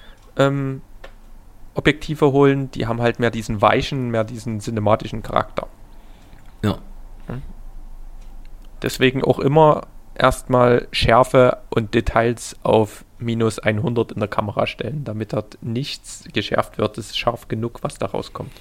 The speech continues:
Speaker 1: Kann man auch in der Post immer noch hochziehen. Quick-Tipp. Electronic Yard Quick-Tipp.
Speaker 2: <laughs> Die neue Rubrik. Ich, ich habe gar kein, gar kein Fremdwort, aber ist auch nicht so schlimm. Ähm, was mich jetzt intrinsisch noch mal ein bisschen berührt hat, äh,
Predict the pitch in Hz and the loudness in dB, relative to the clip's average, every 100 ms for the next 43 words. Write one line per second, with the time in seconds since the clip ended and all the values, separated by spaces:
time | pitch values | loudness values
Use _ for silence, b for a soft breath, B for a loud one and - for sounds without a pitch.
0 | b b b b b b - 117 - 107 | b b b b b b -4 -2 0 -2
1 | - 117 107 - 117 - - 110 104 120 | -4 -6 -6 -2 -4 -4 -6 -4 -4 -6
2 | 110 - - - - - b b b - | -8 -12 -18 -18 -20 -20 b b b 4
3 | 151 156 - - - - - - B B | 6 6 4 4 4 4 2 -6 B B
4 | B B - 127 127 - 127 123 127 117 | B B -2 -2 2 4 4 2 -2 -2
5 | - 240 247 269 294 294 294 381 330 381 | -2 2 6 8 8 8 8 6 4 2
6 | 311 370 277 - - - B B - 131 | 2 0 -2 -4 -16 -16 B B 4 8
7 | 135 190 202 208 202 - - 233 208 170 | 10 10 10 6 6 6 6 4 6 6
8 | 185 - 170 170 165 165 B B B - | 4 4 6 6 4 2 B B B -2
9 | 135 143 131 123 104 110 - - 131 120 | 0 0 0 -2 -2 -4 -8 -4 -2 0
10 | 143 127 120 113 101 82 - - B B | -2 -2 -4 -4 -6 -8 -16 -16 B B
11 | B B B 139 139 127 110 107 107 - | B B B 6 8 6 4 0 -8 -16
12 | - - - - - - - 131 143 165 | -20 -20 -20 -20 -20 -20 0 6 8 10
13 | 160 160 - 147 135 175 202 202 175 160 | 8 6 4 2 6 6 6 4 4 6
14 | 151 143 156 147 123 160 180 165 165 - | 4 4 4 4 6 6 8 4 2 0
15 | 143 139 131 127 | 4 6 6 4